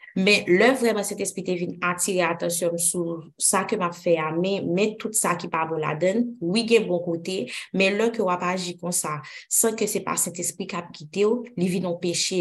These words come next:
li vin yon pratik, li vin yon bagay ki ka detwi yo. E je me rapèl ke, ke le Sentespri ave atire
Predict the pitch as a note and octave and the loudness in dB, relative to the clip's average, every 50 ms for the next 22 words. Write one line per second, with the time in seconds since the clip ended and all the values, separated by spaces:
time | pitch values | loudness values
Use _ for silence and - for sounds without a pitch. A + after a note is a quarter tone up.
0 | E3 E3 F3+ F3+ F3+ G3+ - - F#3+ F#3 - - F3+ F3 - - - G#3 F#3 F3 | 0 0 -2 -2 -2 -2 -4 -2 -4 -4 -2 -2 -2 -2 -2 -4 -4 -4 -4 -2
1 | F#3 F3+ F3+ F3+ F#3 E3+ E3+ - - F3+ D#3 D#3 E3 D#3 D#3 D3 - - - F#3+ | -2 -2 0 0 0 0 -2 -2 -4 -2 -2 -2 -2 -4 -8 -10 -10 -12 -12 -8
2 | G3+ G3 F3+ E3 E3 E3 - - - - - - - - - - - _ _ _ | -4 -2 -2 -4 -4 -6 -14 -12 -10 -10 -8 -8 -8 -8 -10 -10 -14 _ _ _
3 | - A#3+ B3 C4 C#4+ D4 C#4 - - - _ - F#3 F3+ A#3 A#3+ B3+ B3 B3 A#3+ | 4 6 8 8 8 6 4 -2 -6 -16 _ -4 2 4 6 6 6 6 6 6
4 | A#3+ A#3+ A3 G#3 G3+ G3+ - - G3+ F#3 F3+ F3+ F3 F3+ - - _ _ _ _ | 4 4 2 0 0 -2 -4 -4 -2 0 0 -2 -2 -4 -10 -20 _ _ _ _
5 | _ _ _ - A#3+ B3 B3 B3+ B3 B3+ B3+ B3+ B3 B3 A#3+ G#3 G3 G3+ G3 F#3+ | _ _ _ 4 6 8 8 8 8 6 4 4 4 2 0 -2 -2 0 0 0
6 | F3+ F#3 F#3 - - - G3+ F3 E3+ F3 F#3 | -2 -2 -2 -2 -4 -2 -2 -2 -2 -2 -2